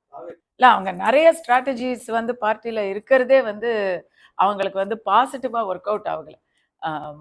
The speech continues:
ஒவ்வொருத்தர், நிறைய பேரு, எல்லாருக்கும் ஒவ்வொரு கருத்து இருக்கு,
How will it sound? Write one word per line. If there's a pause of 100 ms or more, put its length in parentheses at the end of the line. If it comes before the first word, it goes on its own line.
(140)
ஒவ்வொருத்தர்,
நிறைய
பேரு,
எல்லாருக்கும்
ஒவ்வொரு
கருத்து
இருக்கு,